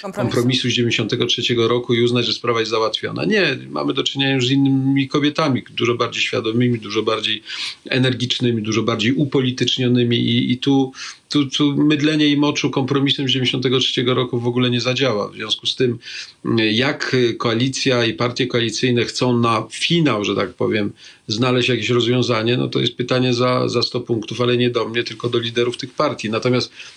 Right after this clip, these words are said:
Speaker 2: na obecnym etapie uważam, że do pierwszego czytania powinno dojść, powinny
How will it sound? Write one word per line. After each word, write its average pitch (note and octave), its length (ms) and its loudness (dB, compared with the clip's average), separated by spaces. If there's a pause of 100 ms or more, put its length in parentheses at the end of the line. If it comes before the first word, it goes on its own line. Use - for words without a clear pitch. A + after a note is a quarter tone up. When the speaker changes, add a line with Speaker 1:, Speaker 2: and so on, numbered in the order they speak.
(100)
Speaker 2:
na A#2+ 100 2
obecnym C#3 400 2
etapie C3 420 0
uważam, A#2+ 440 0
że A2 380 2 (260)
do A2 580 0
pierwszego B2 400 0
czytania A#2 400 -2
powinno G#2+ 480 -8
dojść, C3+ 360 0
powinny A2+ 420 -6